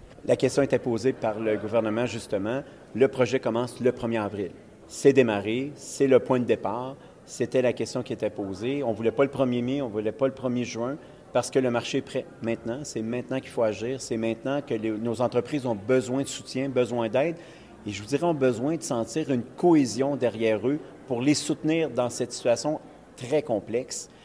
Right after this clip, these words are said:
Et je pense que, je dirais, le savoir-faire québécois doit se lever pour répondre à ça. Et je disais, plus tôt que tard, on doit le faire. Est-ce que tous nos partenariats sont faits ? Assurément pas. On espère que cette annonce-là va nous amener des joueurs stratégiques.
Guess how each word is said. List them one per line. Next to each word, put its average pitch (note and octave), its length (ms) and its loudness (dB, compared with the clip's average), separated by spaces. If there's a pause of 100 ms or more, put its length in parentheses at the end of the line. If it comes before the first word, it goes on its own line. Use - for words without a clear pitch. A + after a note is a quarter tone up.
(480)
Et A#2+ 80 0
je A#2 100 -6
pense C#3 240 0
que, B2+ 360 2
je G#2+ 120 -6
dirais, G#2 260 -4
le A#2+ 80 4
savoir-faire G#2+ 500 0
québécois G2+ 520 -4 (120)
doit G#2+ 180 0
se A#2 140 -6
lever G2+ 360 -4 (200)
pour D#3 200 0
répondre G2+ 340 -4
à F2+ 60 -8
ça. - 180 -10 (640)
Et B2 160 0
je G2+ 80 -8
disais, A#2+ 320 0 (100)
plus B2 160 -10
tôt C#3+ 160 0
que C3+ 140 -2
tard, A#2 400 -4 (180)
on G#2+ 160 -2
doit G#2+ 200 4
le - 40 2
faire. B2+ 320 0
Est-ce B2 140 -2
que C#3 80 0
tous E3+ 120 0
nos F3+ 100 2
partenariats C#3+ 520 4
sont C#3 160 -2
faits ? - 200 -4 (140)
Assurément A2 540 -4
pas. C#3 220 -6 (320)
On B2 100 2
espère C3 380 2
que A2+ 100 0
cette B2 240 0
annonce-là A#2 500 2
va A#2+ 240 2
nous C3+ 300 0
amener A#2+ 400 0
des G#2 200 -2
joueurs G#2+ 260 0
stratégiques. G#2+ 500 -2